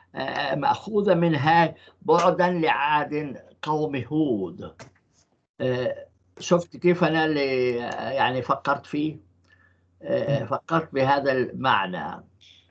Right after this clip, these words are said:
Speaker 1: آه، آه، تتذكر، آه، الآية؟ تتذكرها؟ أنا
Speaker 2: أتذكرها.
Speaker 1: آه، آه، آه، "ابعد، ابعد عني،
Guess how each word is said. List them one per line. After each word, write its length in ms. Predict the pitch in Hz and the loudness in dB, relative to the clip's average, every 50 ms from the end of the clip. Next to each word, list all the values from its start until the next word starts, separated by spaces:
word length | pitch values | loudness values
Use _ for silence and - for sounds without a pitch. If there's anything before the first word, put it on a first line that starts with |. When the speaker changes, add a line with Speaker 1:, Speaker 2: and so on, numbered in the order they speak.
| _ _ _ _ _ _ _ _ - | _ _ _ _ _ _ _ _ -6
Speaker 1:
آه، 800 | 127 123 120 117 120 117 117 113 110 104 101 95 90 - - - - - - - | -4 -2 0 0 0 0 2 0 0 0 0 0 -2 -4 -6 -10 -16 -16 -12 -10
آه، 460 | - - - - - 104 104 - - - - 92 - - - - - - - - _ _ - - - - | -10 -10 -8 -8 -8 -8 -8 -10 -10 -10 -12 -10 -10 -10 -10 -12 -14 -14 -20 -20 _ _ -20 -18 -6 0
تتذكر، 600 | 160 143 123 135 180 202 208 - - 220 196 175 | 2 2 4 6 6 6 4 4 2 4 6 6
آه، 800 | 156 - 147 156 147 143 143 135 131 123 127 131 127 123 127 143 | 6 4 4 4 4 4 4 4 4 4 4 2 2 0 0 0
الآية؟ 680 | 135 120 - - 135 135 139 139 160 175 175 170 - _ _ _ _ _ _ _ _ - | -2 -2 -2 0 2 4 4 4 4 4 2 0 -6 _ _ _ _ _ _ _ _ -4
تتذكرها؟ 720 | 135 127 135 156 165 - - 170 170 170 170 175 175 - - _ _ - - - - | -4 -2 0 -2 0 2 2 4 6 6 6 4 2 0 -8 _ _ -18 -10 -4 0
أنا 320 | 151 143 147 165 165 151 | 2 2 4 6 6 6
Speaker 2:
أتذكرها. 640 | 143 151 165 196 214 226 214 175 151 147 139 123 123 120 113 117 123 123 123 139 139 | 6 6 4 6 8 8 10 10 8 8 8 6 4 2 -2 -4 -6 -4 -2 0 2
Speaker 1:
آه، 0 | |
آه، 440 | 147 151 156 151 147 139 117 110 - _ _ _ - - | 2 4 4 2 2 0 0 -2 -8 _ _ _ -4 -2
آه، 800 | 135 135 147 143 117 110 113 131 117 101 - 143 147 123 104 - - _ _ _ _ _ - | 0 0 2 0 0 -2 -2 -2 -4 -4 -4 -4 -6 -6 -6 -8 -12 _ _ _ _ _ 0
"ابعد، 480 | 180 175 - 139 135 143 165 - - - - - - - | 0 2 2 2 0 0 0 -2 -4 -10 -16 -18 -10 -6
ابعد 460 | 175 156 123 131 120 147 160 143 117 | -4 -4 -4 -2 -4 -2 -2 -2 -2
عني، 680 | 117 113 135 151 151 147 151 147 147 151 143 123 - | 0 2 2 2 0 0 -2 -4 -2 -2 -2 -4 -4